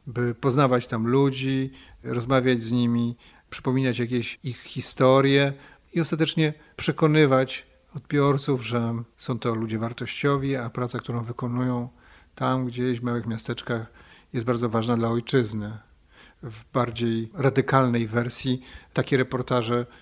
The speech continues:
przybierały kształt propagandowy, który z socrealistycznego radia doskonale znał Zbigniew Herbert. Tylko że on w Lalku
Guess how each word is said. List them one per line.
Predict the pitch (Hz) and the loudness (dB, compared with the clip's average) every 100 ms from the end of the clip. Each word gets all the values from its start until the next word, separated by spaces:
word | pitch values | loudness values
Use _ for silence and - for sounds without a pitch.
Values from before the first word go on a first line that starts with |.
| _ _ | _ _
przybierały | - 127 123 113 113 | -6 -2 0 0 0
kształt | 110 - 120 113 - - _ - | -4 -4 -2 -2 -6 -18 _ -10
propagandowy, | - - 127 123 123 135 113 117 - _ _ - | -2 0 2 2 4 4 2 -4 -8 _ _ -14
który | - 160 143 - - _ - | -4 -2 -2 -6 -20 _ -12
z | - 165 170 | -8 -8 -6
socrealistycznego | - 143 143 135 135 - 139 151 139 131 | -4 -2 0 2 0 -4 -4 -2 0 2
radia | 127 120 123 | 2 2 -2
doskonale | 123 - 120 120 117 113 - - - _ | -4 -4 -2 -2 -4 -8 -16 -20 -20 _
znał | 143 - 135 127 120 113 104 | -8 0 6 6 6 2 -6
Zbigniew | 113 110 113 113 | -8 -4 -2 -2
Herbert. | - 120 107 104 - - _ _ - - - | 0 0 -2 -10 -14 -20 _ _ -20 -20 -20
Tylko | - 143 | -4 2
że | 131 143 | 2 6
on | 170 160 147 127 | 6 6 2 2
w | |
Lalku | 147 143 135 - 180 208 226 | 4 4 2 -2 -6 -4 -6